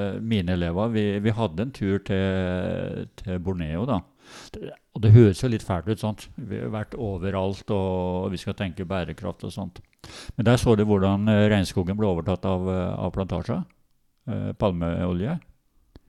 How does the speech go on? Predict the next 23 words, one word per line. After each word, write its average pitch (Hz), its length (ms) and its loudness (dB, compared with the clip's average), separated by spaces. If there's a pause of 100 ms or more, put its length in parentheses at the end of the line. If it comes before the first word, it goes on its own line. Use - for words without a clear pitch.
(920)
Og 123 180 4
så 123 680 6
kommer 110 280 4
de 110 100 6
hjem, 127 220 4
og 139 80 0
så 127 100 2
sier 120 140 0
de, 110 80 -4
«Dette 131 240 2
kan 120 140 0
ikke 110 120 -4
vi 113 140 2
leve 87 260 2
med.» 98 240 -2 (1120)
Ja, 117 140 -2
og - 260 -4
så 131 160 2
velger 101 340 2
de 95 160 2
noe 98 300 2
som 95 160 -2
kanskje 98 640 -2